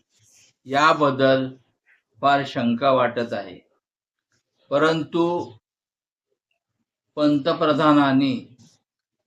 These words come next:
तातडीने पत्राचा विचार करून महार वतनाच्या बळकावलेल्या जमिनी परत करण्याचा हुकूम सोडावा, त्यांनी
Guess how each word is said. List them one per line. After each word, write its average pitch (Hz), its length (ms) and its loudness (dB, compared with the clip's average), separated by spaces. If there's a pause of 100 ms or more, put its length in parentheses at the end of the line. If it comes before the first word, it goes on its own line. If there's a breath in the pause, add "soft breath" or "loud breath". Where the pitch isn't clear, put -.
(320)
तातडीने 165 680 -2
पत्राचा 151 680 0
विचार 143 420 0
करून 123 520 -4 (960)
महार 143 340 2
वतनाच्या 139 960 0 (160)
बळकावलेल्या 127 1000 -2
जमिनी 120 800 -2 (680)
परत 156 280 0 (100)
करण्याचा 131 500 -2
हुकूम 135 540 -4
सोडावा, 120 760 0 (1400)
त्यांनी 147 440 -2